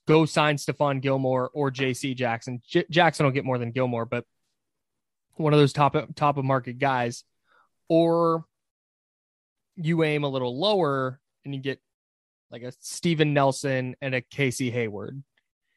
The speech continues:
And those are guys who, okay, maybe they start, maybe one of them is better than Ambry Thomas or Emmanuel Mosley or whatever it is.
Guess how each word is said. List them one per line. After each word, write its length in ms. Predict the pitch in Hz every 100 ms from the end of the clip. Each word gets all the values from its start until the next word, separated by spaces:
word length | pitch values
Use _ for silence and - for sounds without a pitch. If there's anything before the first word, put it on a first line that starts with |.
| _ _ -
And 460 | 156 147 143 139
those 200 | 139 220
are 80 | 220
guys 360 | 185 175 180 160
who, 400 | 175 156 143 - -
okay, 220 | 196 165
maybe 260 | 170 220 180
they 120 | 139
start, 520 | - - 220 175 - 180
maybe 460 | 170 175 180 175
one 320 | 156 147 156
of 80 | 156
them 140 | 147 151
is 120 | 143
better 280 | 156 147 143
than 120 | 139
Ambry 260 | 139 135
Thomas 380 | 131 127 139 147
or 80 | 143
Emmanuel 380 | 131 131 131 123
Mosley 360 | 120 123 135
or 60 | 139
whatever 320 | 127 123 120
it 60 | 120
is. 460 | 151 139 127 -